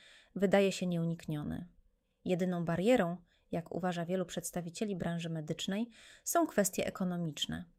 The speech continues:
Pomimo tego robot Da Vinci będzie najpewniej ewoluować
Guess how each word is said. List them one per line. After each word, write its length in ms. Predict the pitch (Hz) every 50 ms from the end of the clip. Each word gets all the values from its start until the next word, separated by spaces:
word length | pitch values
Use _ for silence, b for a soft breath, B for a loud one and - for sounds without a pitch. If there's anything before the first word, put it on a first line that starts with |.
| _ _ _ -
Pomimo 360 | - 175 170 165 165 165 160
tego 320 | - - 262 240 208 180 175
robot 340 | 175 175 165 170 170 -
Da 180 | 160 160 165 160
Vinci 360 | - 214 247 254 254 - 220
będzie 320 | 180 180 175 175 170 175 170
najpewniej 560 | 170 170 165 - 247 269 262 254 233 - -
ewoluować 800 | 180 170 180 175 175 170 170 165 160 160 165 202 - - -